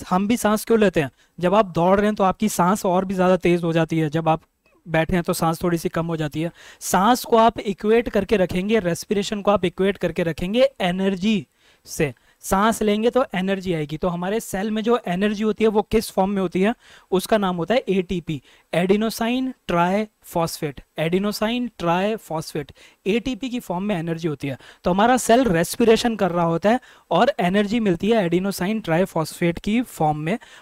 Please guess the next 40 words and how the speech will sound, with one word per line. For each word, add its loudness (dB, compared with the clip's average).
और 4
ये 4
रेस्पिरेशन 2
में -2
कौन 0
मदद -2
करता -2
है? 4
माइटोकॉन्ड्रिया -2
करता -6
है। 2
ठीक 2
है, 4
तो 4
माइटोकॉन्ड्रिया 4
क्या 2
दे 4
रहा 6
है? 0
एनर्जी 2
दे 4
रहा 4
है, 0
एनर्जी -2
यानी -4
कि -10
पावर। -6
तो 0
इसीलिए 2
माइटोकॉन्ड्रिया 2
को -4
कहा -2
जाता -4
है -4
power -2
house -6
of -6
cell -8
होता -20
है। -20